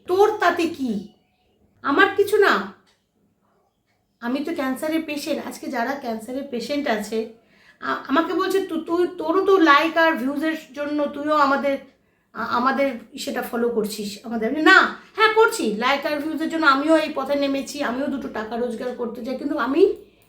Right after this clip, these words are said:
ক্যান্সারের পেশেন্ট, আমার ট্রিটমেন্টের জন্য আমি চাইছি,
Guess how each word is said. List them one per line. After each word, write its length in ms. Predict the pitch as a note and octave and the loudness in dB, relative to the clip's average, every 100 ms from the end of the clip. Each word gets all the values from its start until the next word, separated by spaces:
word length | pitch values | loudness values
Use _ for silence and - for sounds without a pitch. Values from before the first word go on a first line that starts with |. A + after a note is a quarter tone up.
| _ _ | _ _
ক্যান্সারের 520 | - A3 A3 A#3+ C4 A3+ | -4 -2 -2 -4 -4 -2
পেশেন্ট, 600 | G#3 G#3+ - B3 G3 F#3+ - _ _ _ - | 0 0 0 0 0 -2 -10 _ _ _ -8
আমার 300 | A3 B3 - | -4 -4 -4
ট্রিটমেন্টের 680 | D4+ D4 E4 E4 D#4+ D#4 B3 | -6 -2 2 4 2 -2 -2
জন্য 280 | C4 C4+ B3+ | 0 2 2
আমি 240 | A#3 A3 | 2 0
চাইছি, 440 | G3+ G3 - - | -2 -4 -8 -14